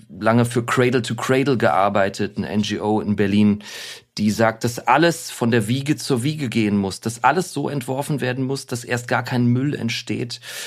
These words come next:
Und das ist zum Beispiel eine Perspektive auf die ganze Frage des Umweltschutzes, die eben nicht moralisch angegangen wird, von wegen der böse Mensch, der den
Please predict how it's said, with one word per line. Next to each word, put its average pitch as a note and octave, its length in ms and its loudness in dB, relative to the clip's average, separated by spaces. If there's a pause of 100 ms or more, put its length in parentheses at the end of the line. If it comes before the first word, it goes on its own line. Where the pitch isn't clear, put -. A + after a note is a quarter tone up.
(140)
Und A2+ 80 2
das C3+ 160 2
ist - 180 -8
zum C#3 140 2
Beispiel A#2+ 340 2
eine A#2+ 80 2
Perspektive B2+ 800 -2
auf A2 160 0
die A#2 80 -2
ganze G#2 260 -4
Frage A2+ 400 0
des G#2+ 200 -4
Umweltschutzes, B2 840 -4
die A#2 140 -6
eben A2+ 180 4
nicht C3+ 240 0 (280)
moralisch B2 960 4
angegangen G2+ 760 0
wird, A#2+ 300 -2
von A2+ 220 -2
wegen A#2 260 2
der A2 140 2
böse B2+ 440 2
Mensch, A2 440 0
der G#2 100 -4
den G2+ 260 0